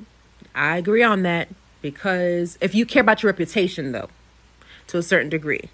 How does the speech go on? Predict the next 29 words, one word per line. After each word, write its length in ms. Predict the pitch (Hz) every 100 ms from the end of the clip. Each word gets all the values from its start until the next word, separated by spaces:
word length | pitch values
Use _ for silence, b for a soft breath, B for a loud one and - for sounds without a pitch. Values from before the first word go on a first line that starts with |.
| B B B
you 180 | 170 190
do, 540 | 156 208 208 208 202 196 b
you 160 | 180 202
do, 140 | 170
you 160 | 202 254
can 140 | 285
be 120 | 220
authentic, 520 | 202 202 214 226 226 185
but 180 | 185 214
you 60 |
realize 340 | 202 214 196 180
that 180 | 165
you're 100 | 185
in 60 | 170
a 80 | 156
space 440 | - 190 175 -
where 100 | 160
you 200 | 175 175
are 320 | 160 165 160
having 320 | 160 170 160 160
to 100 | 143
interact 360 | 156 165 147
with 140 | 151 151
people, 360 | 170 165 160
and 120 | 151 151
you 80 |
do 280 | 143 180 190
have 420 | 156 151 165 180 -
to 380 | - 147 139